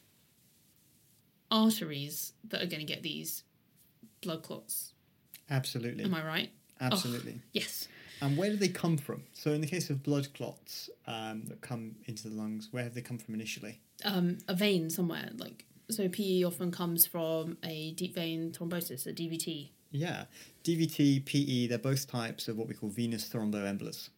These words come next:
Speaker 2: Um,
Speaker 1: V T E.
Speaker 2: yeah, V T E.
Speaker 1: V T E.
Speaker 2: Yeah. Um, so if we run through that then, so you can have a clot that might start in a peripheral vein, like your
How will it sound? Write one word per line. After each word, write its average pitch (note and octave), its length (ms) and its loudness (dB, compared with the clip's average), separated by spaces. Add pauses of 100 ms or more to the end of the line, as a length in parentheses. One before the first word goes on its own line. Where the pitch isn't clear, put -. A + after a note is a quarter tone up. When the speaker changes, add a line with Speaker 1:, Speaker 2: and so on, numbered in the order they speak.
(120)
Speaker 2:
Um, - 60 -16 (280)
Speaker 1:
V F3 140 -2
T A2+ 140 4 (160)
E. E3+ 320 -4
Speaker 2:
yeah, C3+ 260 2
V C3 180 6
T C3+ 200 2
E. B2 360 2
Speaker 1:
V G#3+ 140 6
T F3+ 280 -4
E. F#3+ 180 -6 (220)
Speaker 2:
Yeah. A#2+ 220 -4 (580)
Um, D3 200 4 (340)
so D3+ 440 0
if C#3 120 -4
we E3+ 80 6
run D3 200 4
through C#3 180 2
that A#2+ 140 -2
then, A#2 140 -2
so - 140 0
you C3+ 160 4
can D#3+ 140 -2
have D#3 260 -2
a C#3+ 60 2
clot D3+ 420 -2
that C3+ 120 -2
might A#2+ 200 -2
start A2+ 460 -2
in G#2+ 460 0
a G#2 60 -4
peripheral A2 420 -6
vein, G#2 320 -2
like F#2+ 100 -8 (100)
your G2+ 220 -8